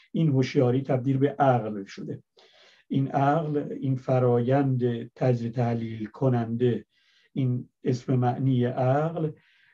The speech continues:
در واقع، اه، حالت پیشرفته همون هوشیاری است. با این عقل خودش انسان توانسته، اه، به مرحله‌ای از پیشرفت برسه یا به مرحله‌ای از پیشرفت رسیده در طول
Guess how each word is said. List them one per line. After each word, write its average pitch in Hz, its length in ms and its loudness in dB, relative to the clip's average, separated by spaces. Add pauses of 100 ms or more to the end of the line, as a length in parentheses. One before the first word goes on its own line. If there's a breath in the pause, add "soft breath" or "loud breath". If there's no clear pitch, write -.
(140 soft breath)
در 127 180 4
واقع، 131 680 2 (260)
اه، 123 260 2
حالت 135 440 2
پیشرفته 139 760 0
همون 117 240 -4
هوشیاری 120 460 -6
است. - 260 -14 (500 soft breath)
با 147 140 6
این 160 180 4
عقل 151 360 4
خودش 170 500 -2
انسان 151 680 -2
توانسته، 147 1080 2 (640 loud breath)
اه، 127 340 2
به 120 220 2
مرحله‌ای 135 720 2
از - 220 -2
پیشرفت 147 580 -2
برسه 139 720 2
یا 127 80 -2
به 123 120 0
مرحله‌ای 123 460 0
از 147 180 0
پیشرفت 139 480 -4
رسیده 135 440 0
در 127 200 0
طول 127 420 -2